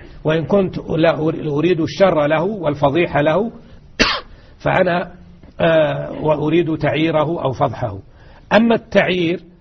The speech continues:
فأما الظاهر فهو في الأسلوب الظاهر، فالنصيحة بين الإنسان وبين المنصوح له. آه، أما التعيير فأمام الناس مثلا أو في مجمع ونحو ذلك.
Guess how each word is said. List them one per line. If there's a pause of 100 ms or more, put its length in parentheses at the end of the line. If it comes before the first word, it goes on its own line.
(140)
فأما
الظاهر (360)
فهو
في
الأسلوب
الظاهر، (360)
فالنصيحة
بين
الإنسان
وبين (400)
المنصوح
له. (480)
آه،
أما
التعيير
فأمام
الناس
مثلا
أو
في
مجمع
ونحو
ذلك.